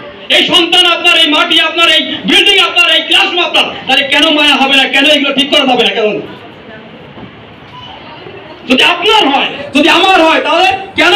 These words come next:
এটা সঠিক হবে না? তার মানে আপনার না, এটি হলো আপনি কোনো রকম চাইছেন, করে বেতনে চলে যাবেন, এটি সালাম দেন, এটির প্রতি মায়া করেন, এটির প্রতি ভালোবাসা দেন, ইজ্জত বাড়বে। শুনেন, সিআর কখনো কাউকে কেউ দেয় না, সিআর হলো অটো আসে, সিআর দেয় কি, যার মালিক কিরা?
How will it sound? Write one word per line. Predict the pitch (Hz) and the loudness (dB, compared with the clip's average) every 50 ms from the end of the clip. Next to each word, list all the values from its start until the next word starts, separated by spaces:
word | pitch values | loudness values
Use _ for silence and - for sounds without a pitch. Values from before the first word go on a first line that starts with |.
| 415 427 | 4 4
এটা | - - 359 | 4 2 0
সঠিক | 285 320 302 311 277 | 0 0 -2 2 2
হবে | 247 233 220 | 2 4 4
না? | 180 - - - - - - - - - - - - - - - - - - - - - - - - - - - - - - - - - - - - - - | 2 0 -2 -8 -10 -14 -18 -18 -20 -20 -20 -20 -20 -20 -20 -20 -20 -20 -20 -20 -20 -20 -20 -20 -20 -20 -20 -20 -20 -20 -20 -16 -16 -14 -14 -14 -14 -8 -2
তার | 190 208 | 0 2
মানে | 233 233 | 4 4
আপনার | 226 220 226 262 254 247 240 226 214 | 4 2 4 4 4 4 4 4 2
না, | 254 370 403 381 - - - - - 202 | 4 4 4 2 2 0 -4 -8 -2 2
এটি | 214 - - 294 | 2 2 4 4
হলো | 302 294 294 294 | 4 6 6 4
আপনি | 262 262 262 - 294 294 | 4 2 2 2 2 2
কোনো | 285 269 269 269 269 | 4 4 4 4 2
রকম | 269 269 269 - | 2 2 2 2
চাইছেন, | 254 254 269 254 - 403 415 427 - - - - - | 2 2 2 2 2 2 2 2 0 -2 -4 -8 -2
করে | - 254 269 262 | 2 2 4 4
বেতনে | 294 285 269 262 247 | 4 4 2 4 4
চলে | 247 214 | 2 2
যাবেন, | 190 180 170 165 151 - | 2 0 0 -2 -4 -2
এটি | - 240 - 269 | -2 0 0 0
সালাম | 247 - 240 285 269 254 | 0 0 2 2 4 2
দেন, | 214 190 - - - - - - - - - - | 2 2 -2 -4 -8 -10 -14 -18 -20 -20 -6 0
এটির | 226 240 277 294 | 2 2 4 4
প্রতি | 294 294 269 | 4 4 4
মায়া | 247 277 302 320 | 4 4 4 2
করেন, | 320 349 339 370 381 403 427 - - - - - - - - | 2 2 4 4 4 2 0 -4 -8 -12 -14 -16 -20 -6 0
এটির | - - 302 302 | 2 4 4 4
প্রতি | 302 302 302 302 | 4 4 2 2
ভালোবাসা | - 220 240 302 311 311 302 320 | 0 0 2 2 4 4 4 4
দেন, | 311 339 349 370 370 - - - - - - - - | 4 4 2 2 0 -2 -6 -10 -14 -16 -20 -10 -4
ইজ্জত | 220 226 226 - 269 262 262 | -2 -2 0 2 2 2 4
বাড়বে। | - 240 240 240 240 - | 4 4 4 4 4 4
শুনেন, | 254 254 247 214 | 4 4 2 2
সিআর | - 247 240 262 277 269 254 | 0 0 0 2 4 4 4
কখনো | 254 254 254 254 254 247 | 4 4 4 4 4 4
কাউকে | 233 226 233 254 233 | 4 2 2 2 2
কেউ | 247 233 | 2 2
দেয় | 214 214 208 208 196 | 2 4 4 2 2
না, | 170 156 - - | 2 0 -2 -6
সিআর | - - 214 233 240 240 | -8 -2 0 0 2 2
হলো | 254 254 | 4 4
অটো | 240 233 233 233 208 - | 4 4 6 4 4 2
আসে, | - - 160 139 - - - - - - - - - - - - - | 2 2 2 0 0 -2 -8 -14 -16 -18 -20 -20 -20 -20 -20 -20 -8
সিআর | - 226 240 262 254 | 0 2 2 2 4
দেয় | 254 262 262 254 | 4 2 4 4
কি, | 254 | 4
যার | 254 262 262 | 4 4 4
মালিক | 277 277 277 - | 6 4 4 2
কিরা? | 262 220 196 | 2 2 2